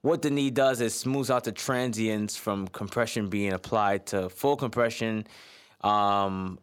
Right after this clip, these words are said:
to no compression. So it pretty much it's, it's when it first starts compression, compressing the signal, that's the knee. So if it starts right away, it would give you a harder signal. If it starts a little slower,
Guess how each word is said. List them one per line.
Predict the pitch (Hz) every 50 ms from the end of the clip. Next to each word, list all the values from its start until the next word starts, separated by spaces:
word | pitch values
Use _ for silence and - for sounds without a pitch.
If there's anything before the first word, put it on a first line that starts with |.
| _ _ -
to | - 110
no | 104 110 113 110
compression. | - 113 101 - - 104 92 - - - - - - -
So | - - 104 95 90 87
it | 80 - - - - _
pretty | - 151 139 131
much | 127 127 123 113 - 117
it's, | 107 - - - - _ -
it's | 101 104 - -
when | 101 101 117 123 123
it | 123 113 -
first | - - - 135 123 113 - -
starts | - - - 131 123 123 113 95 92 92 - - - - - - - - _ _ _ _ _ _ _ _ _ _ _ _ _
compression, | - - 123 107 - - 127 - - - 104 87 - - -
compressing | - 131 120 - - 143 139 - - 127 123 110
the | 104
signal, | 98 - - - 127 123 110 101 87 62 55 53 101 98
that's | 101 113 107 - -
the | - 104 98
knee. | 98 104 110 104 80 78
So | - - 92 85 82 82 - - - -
if | - 98 -
it | 104 95 85 - -
starts | - - - 135 135 139 - -
right | 117 123 123 123 120
away, | 110 110 123 131 127 113 104 101 101 107 - - - - - - _ _ _ _ -
it | 117
would | 113 110 98
give | 113 113 101 98
you | 101 107 104 101 101 98 98 95 -
a | - -
harder | - - 117 120 120 107 104
signal. | 98 - - 101 92 85 90 90 90 90 82
If | 82 - 107
it | 95
starts | - - 117 107 104 101 - -
a | 101
little | 98 98 95
slower, | - - 120 127 127 120 107 101 95 95 92 92